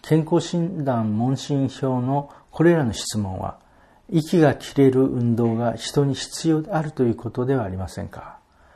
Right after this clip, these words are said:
定期的に適切に息が切れる運動が健康を維持させるように、霊的に健康な人になるためにも、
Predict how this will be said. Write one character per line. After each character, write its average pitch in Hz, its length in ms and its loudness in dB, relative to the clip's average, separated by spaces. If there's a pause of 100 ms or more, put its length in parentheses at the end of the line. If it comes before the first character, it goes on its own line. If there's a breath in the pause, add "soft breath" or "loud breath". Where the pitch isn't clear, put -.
(300 soft breath)
定 135 240 10
期 - 120 -10
的 127 280 4
に 120 240 0 (280 loud breath)
適 - 240 -4
切 151 360 0
に 139 160 2 (140)
息 156 300 0
が 127 140 4
切 - 180 -12
れ 131 120 8
る 117 100 0
運 107 180 -2
動 107 220 -2
が 120 240 -4 (320 loud breath)
健 139 200 0
康 135 240 -2
を 123 260 0 (160)
維 156 100 4
持 127 220 -2
さ - 200 -6
せ - 160 -4
る 127 140 0
よ 139 160 2
う 110 60 -2
に、 95 120 -8 (1200 loud breath)
霊 147 200 8
的 156 320 0
に 151 160 2
健 151 260 2
康 156 220 0
な 143 80 2
人 143 260 -2
に 131 120 2
な 143 100 4
る 127 100 0
た 127 160 0
め 120 160 4
に 131 140 4
も、 107 340 -2